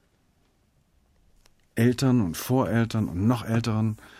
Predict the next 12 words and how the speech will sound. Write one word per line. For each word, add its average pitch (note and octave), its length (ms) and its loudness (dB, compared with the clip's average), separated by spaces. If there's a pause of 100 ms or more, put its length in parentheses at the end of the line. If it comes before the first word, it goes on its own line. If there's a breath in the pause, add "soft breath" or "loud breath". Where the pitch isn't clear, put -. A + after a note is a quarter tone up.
(120)
und F2 180 -4
Malerei G#2 640 2
uns C3+ 160 2
tradiert C3+ 440 0
hat. E2 140 -10
Natürlich C#3+ 460 0
leben D3 260 4
wir C3+ 80 6
in C3 60 6
einem B2+ 120 6
Kontinuum A#2+ 640 2
von G#2+ 360 0